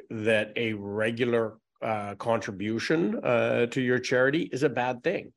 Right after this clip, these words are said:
I think it's a way to get started and, um, get comfortable with it. And you'll be surprised then at the end of the year, "Oh,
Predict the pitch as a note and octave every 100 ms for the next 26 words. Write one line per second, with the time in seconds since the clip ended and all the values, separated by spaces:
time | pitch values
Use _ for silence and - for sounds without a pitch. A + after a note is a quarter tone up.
0 | - A2 B2+ A#2 A#2+ A#2+ A#2+ G#2 A2 A2+
1 | G2+ G#2 - - - - C#3+ D#3+ G#2+ F#2+
2 | E3+ - - - - - A2 A2 G#2 G#2
3 | G#2 G#2+ G2+ G#2+ - A2+ G#2+ G#2 G2+ G2+
4 | G#2 G2+ G2 - _ A#2+ G#2+ - - -
5 | E3+ E3 D#3+ C3 G#2 F2 - - - -
6 | - - C3 A#2+ B2 A#2+ - - E3+ D#3
7 | A2 G#2+ G#2+ A2 - A2 G#2+ A2 A2 D3+
8 | C#4+ - - -